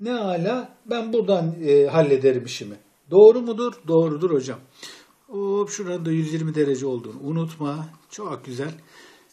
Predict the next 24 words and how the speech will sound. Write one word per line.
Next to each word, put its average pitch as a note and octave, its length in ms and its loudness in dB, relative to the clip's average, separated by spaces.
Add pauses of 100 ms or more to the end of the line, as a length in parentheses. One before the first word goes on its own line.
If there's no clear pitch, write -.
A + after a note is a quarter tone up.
(340)
Ne C4+ 100 -2
yapalım? C#4+ 580 2 (340)
G C4+ 340 4
K'yi C#4 360 2
bulmaya G3+ 340 0
çalışalım F#3 500 -2
arkadaşlar. G#3 580 -4
Çünkü A#3 260 -2
bak, G#3 200 2 (540)
e, E3 380 4
G F#3+ 420 10
K D#4 220 0
ile B3+ 540 4 (160)
kök C4 220 -2
altmış A#3 420 -2
iki - 180 -8
miydi? C#3 300 -4
Kök B3+ 220 -2
altmış B3 340 -2
iki B3+ 160 -2
arasında G3+ 400 0
bir F#3+ 80 -6
ilişki G3 400 -4
var. G#3 220 -2